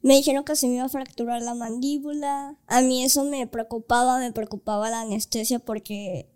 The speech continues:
yo ya tuve otras dos cirugías, me quitaron el apéndice y la vesícula,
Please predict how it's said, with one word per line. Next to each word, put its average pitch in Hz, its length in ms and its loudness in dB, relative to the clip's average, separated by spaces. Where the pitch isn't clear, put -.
yo 247 180 6
ya 247 220 2
tuve 247 260 -2
otras 240 440 -2
dos 233 200 -2
cirugías, 233 560 -4
me 226 100 -6
quitaron 220 460 -6
el 220 80 -8
apéndice 220 560 -4
y 226 80 -8
la 208 140 -6
vesícula, 262 600 -6